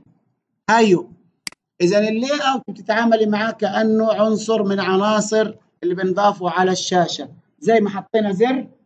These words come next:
بقدر أحط إيش؟ لاي أوت. هي قدامكم سحبتوه شفتوه،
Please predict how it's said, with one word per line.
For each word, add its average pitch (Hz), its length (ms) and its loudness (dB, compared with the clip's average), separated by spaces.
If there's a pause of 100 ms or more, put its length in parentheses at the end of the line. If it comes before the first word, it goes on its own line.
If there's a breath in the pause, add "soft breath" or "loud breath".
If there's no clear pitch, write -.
(140)
بقدر 190 300 2
أحط 233 380 0
إيش؟ 240 380 2 (360)
لاي 208 160 4
أوت. 208 320 2
هي 202 80 0
قدامكم 226 440 2
سحبتوه 233 420 -4
شفتوه، 247 520 -4